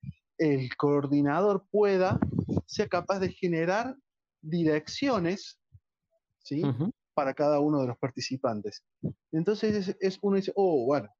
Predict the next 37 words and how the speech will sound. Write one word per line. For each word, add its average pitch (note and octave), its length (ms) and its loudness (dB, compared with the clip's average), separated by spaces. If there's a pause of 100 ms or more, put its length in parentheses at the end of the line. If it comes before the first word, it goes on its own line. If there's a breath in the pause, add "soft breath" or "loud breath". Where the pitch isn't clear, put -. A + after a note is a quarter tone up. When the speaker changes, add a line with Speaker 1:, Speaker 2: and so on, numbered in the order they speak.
(120)
Speaker 1:
es, B2+ 160 -8 (320)
es, C#3 120 -4 (340)
ya C#3 160 0
está, B2 420 2
esto D3 180 -2
es D#3+ 60 0
una D#3 160 0
complicación A#2 540 -2
muy C#3 80 -2
grande". D#3+ 340 -2 (640)
Pero F3 160 4
¿qué A#3 80 0
sucede? F3 540 2 (240)
Luego, G3+ 420 2 (840)
eh, A2 440 -2
eh, C3 260 0 (120)
es, C#3+ 160 -2 (320)
esta D3 220 -2
persona, D#3 520 0 (720)
discul-, - 340 -4 (260)
que C3+ 80 0
me C3 100 2
disculpe D3+ 260 2
que C#3 60 2
no D3 120 2
me C#3+ 100 2
acuerdo D3 260 0
en E3 60 2
este E3 200 -6
momento C3 300 -4
el D#3+ 60 0
nombre, D3+ 300 -2 (380)
Speaker 2:
Yo C3 80 -8
tampoco. A#2 260 0
Speaker 1:
dice, F3 280 2 (520)
<laughs> - 600 -2
ok, - 240 -4